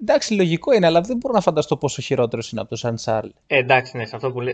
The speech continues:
Speaker 2: δεν, ε, δεν έπαιξε καθόλου τώρα, ε.
Speaker 1: Έπαιξε στο τελευταίο λεπτό.
Speaker 2: Έπαιξε πολύ λίγο.
Speaker 1: Στο τελευταίο
Speaker 2: Ναι.
Speaker 1: λεπτό τον έβαλε. Ε, εντάξει, άμα είναι, μην τον βάζεις καθόλου, δηλαδή. Κατάλαβες πώς το λέω τώρα, τι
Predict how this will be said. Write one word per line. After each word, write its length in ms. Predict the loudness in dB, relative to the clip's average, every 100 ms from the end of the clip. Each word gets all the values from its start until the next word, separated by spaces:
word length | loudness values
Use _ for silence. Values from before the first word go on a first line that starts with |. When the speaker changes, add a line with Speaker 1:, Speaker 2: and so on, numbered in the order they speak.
| -2
Speaker 2:
δεν, 220 | -2 -2
ε, 240 | 0 0
δεν 180 | 0 0
έπαιξε 380 | -2 -2 -8 -12
καθόλου 520 | -12 -4 -2 -2 -4
τώρα, 260 | -6 -10 -10
ε. 480 | -14 -18 _ _ 2
Speaker 1:
Έπαιξε 640 | 4 -4 -4 -4 -2 -4
στο 260 | 0 0 0
τελευταίο 540 | 0 -2 0 4 6
λεπτό. 180 | 6 4
Speaker 2:
Έπαιξε 200 | 4 4
πολύ 240 | 4 2 0
λίγο. 220 | -2 -2
Speaker 1:
Στο 140 | -2
τελευταίο 400 | -2 -2 -2 0
Speaker 2:
Ναι. 60 | 0
Speaker 1:
λεπτό 260 | -2 -2 -2
τον 180 | -2
έβαλε. 300 | -4 -4 -4
Ε, 140 | -6 -8 -8
εντάξει, 340 | -6 -6 -4 -4
άμα 200 | -4 -4
είναι, 220 | -6 -8 -8
μην 80 |
τον 120 | -6 -4
βάζεις 220 | -4 -6
καθόλου, 380 | -10 -6 -6 -6
δηλαδή. 520 | -8 -8 -8 -10 -12 _ -20 -20 _ _ _
Κατάλαβες 480 | -2 2 4 2 0
πώς 160 | -4 -2
το 100 | -2
λέω 260 | 0 0
τώρα, 320 | -2 -2 -2 -2
τι 400 | -2 0 0